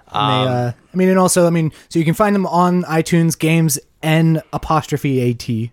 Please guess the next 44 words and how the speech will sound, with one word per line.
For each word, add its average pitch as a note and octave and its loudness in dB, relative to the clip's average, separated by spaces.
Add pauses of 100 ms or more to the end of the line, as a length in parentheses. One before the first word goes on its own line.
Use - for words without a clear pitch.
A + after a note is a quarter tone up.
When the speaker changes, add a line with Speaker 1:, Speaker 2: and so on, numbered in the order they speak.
(140)
Speaker 2:
Yes. - -8
It, C3 -4 (300)
it C#3+ -4
may F3 2
be F#3+ -2
a F#3+ 4
little F#3 2
difficult D3+ -6
to B2 -20
find C#3 -4
at - -20
first, B2+ -8
but, A2 -6
uh, G2 -4
just - -14
keep C#3 -14
trying. A#2+ -6
You'll C3 -4
Speaker 1:
Yeah. - -
Speaker 2:
see C3 -4
two E3 -6
delightful, D3 -6
like, A#2+ -6
cartoon B2+ -8
heads G2+ -8
with A2 -10
Speaker 1:
Yes. A2 -2
Speaker 2:
beards. - -12 (140)
Speaker 1:
Yes. - -6
Speaker 2:
And G3+ 0 (100)
<laughs> - -12
you'll D#3 0
find C3+ -2
them. A2+ -12
It's A#2+ -14
a C3+ -16
nice C#3 -4
blue C#3 -6
and, A2+ -8
uh, A2 -2
yellow, A2 -4
like, G#2+ -6
logo. F#2 -10 (260)
Speaker 1:
Yes. A#2 -4